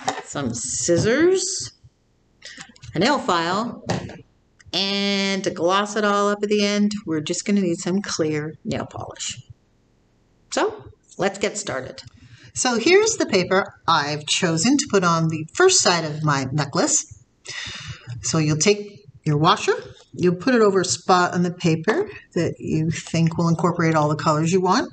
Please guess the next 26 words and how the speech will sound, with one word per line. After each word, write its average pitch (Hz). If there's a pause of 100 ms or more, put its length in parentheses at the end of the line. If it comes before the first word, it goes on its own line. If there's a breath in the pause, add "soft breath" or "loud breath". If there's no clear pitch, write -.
if 165
you 151
have 147 (140)
several -
to 139
choose 143
from, 170 (460 loud breath)
and 196
trace 302
around 226
the 214
outside 220
of 202
the 196
washer. 151 (960 loud breath)
It 190
really 311
helps 226
if 196
you 208
have 175
a 165 (480)
sharp, 208 (1700 loud breath)
a 180
sharpened 220
pencil. -